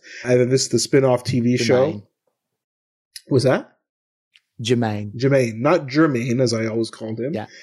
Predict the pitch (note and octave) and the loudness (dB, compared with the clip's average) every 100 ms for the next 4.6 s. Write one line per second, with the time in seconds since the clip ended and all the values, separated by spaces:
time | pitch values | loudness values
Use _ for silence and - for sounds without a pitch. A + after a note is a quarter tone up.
0 | - C#3 C#3+ C#3+ C#3 B2+ - - G3 E3+ | -10 0 4 4 2 0 -2 2 2 2
1 | - - B2+ B2 C3+ D#3 D3 C#3+ D3 C#3 | -2 0 0 2 0 0 0 2 2 2
2 | C#3 B2+ C3+ C#3+ E3+ E3+ C#3 - E3 E3+ | 0 0 0 2 2 0 -4 -4 0 2
3 | F3+ C#3+ B2+ B2+ C3+ C3 C#3+ A#2+ A#2 - | 2 2 0 -2 2 2 2 0 0 2
4 | B2+ A#2 - C3 F#3 | 0 0 0 2 2